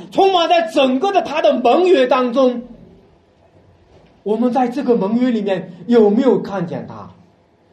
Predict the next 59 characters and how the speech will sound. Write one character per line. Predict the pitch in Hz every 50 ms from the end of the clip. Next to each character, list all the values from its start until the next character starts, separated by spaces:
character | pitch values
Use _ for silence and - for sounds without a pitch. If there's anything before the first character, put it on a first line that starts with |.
| _ _ _ _
有 | 165 214 226 226
没 | 262 339
有 | 339 294 -
看 | - - 294 285
见 | 269 254
他 | 262 269 254
的 | 254
恩 | - - 294 320 311 294
典 | - 240 208 175 175 - - -
降 | - - 302 349 349 302 277 226
临 | 180 175 180 170
在 | 202 175
我 | 160 135 123 120
们 | 120 123
的 | 120 113
中 | 113 - 139 135 135 127
间？ | 127 113 98 - - - - - - - _ _ _ _ _ _ _ _ _
所 | _ - 247
以 | 285 277
我 | 247 196 160 139
们 | 151 165
可 | 175 190 202
以， | 175 160
弟 | 165 202 175
兄 | 175 185 175
姊 | 170 160 156
妹， | 156 147
我 | 139 143
们 | 151 147 143
扪 | 143 143 147 175 226
心 | 226 - 233 214
自 | 202 220 226 208
问： | 190 180 156 127 117 - - - - - -
我 | - 165 208
们 | 208 202 226 214 -
是 | - - - 320 302 247
不 | 175 170 175
是 | - - 208 185
像 | 170 - 226 196 175 160 151 139
魔 | 143 160 196 196 190
鬼 | - - 147 131
那 | 127 160
样 | 170 147 131
的 | 120 117
在 | 117 135 117 107
信 | - - 135 120 110
靠？ | - 107 101 90 87 - - _ _ _ _ _ _ _ _ _ _ _ _ _ _ _ _ _ _ _ _ _ _ _ _ _ _ _ _ _ _
我 | - 214 220
们 | 240 247 233
还 | 240 240
是 | 233 240 226 -
真 | - - 311 302 294 285 269
正 | 294 269 233
的 | 208 196
在 | - 214 185 -
基 | - - - - 381 392 392 359
督 | 370 370 349 311
里 | 247 202
面 | 196 214 196 156 - - -